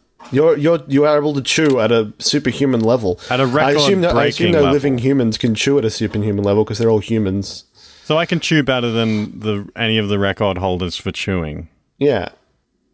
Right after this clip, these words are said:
Speaker 1: I don't know what that means. I don't know whether that means you can chew really fast or, like, you have, like, you can eat metal.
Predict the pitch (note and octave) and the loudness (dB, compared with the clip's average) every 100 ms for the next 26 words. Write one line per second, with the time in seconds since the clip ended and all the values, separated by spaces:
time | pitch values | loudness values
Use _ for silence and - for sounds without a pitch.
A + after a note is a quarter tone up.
0 | - C#3 D3+ C#3 C#3 A2+ A2 A#2+ C#3+ C#3+ | -2 2 2 2 2 0 2 2 2 2
1 | D#3 E3+ D#3 C#3 C3+ B2+ B2+ A#2 C3 B2 | 2 2 2 2 0 0 -2 -2 0 2
2 | A2+ A2 - G#2+ A2+ A#2 A#2 A#2 - A2 | 2 0 0 2 4 4 4 2 0 2
3 | G#2+ G#2 G#2 - A2+ A2 G#2 A2 G#2 - | 4 2 0 0 0 0 2 0 0 -4
4 | - - A#2 A2+ A2+ A2+ - - A#2+ G#2 | -20 -10 -2 0 2 0 -6 -4 -4 0
5 | G2 G#2+ A2+ | 2 2 0